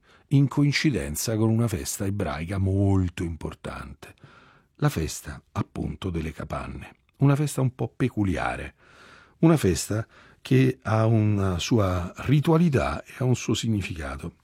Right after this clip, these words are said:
E allora Pietro interpreta quello come il momento della festa e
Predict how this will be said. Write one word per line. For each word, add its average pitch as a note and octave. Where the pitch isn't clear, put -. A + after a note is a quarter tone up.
E -
allora G2
Pietro B2+
interpreta C#3
quello G2+
come B2+
il B2+
momento B2
della G#2
festa F#2
e C#3+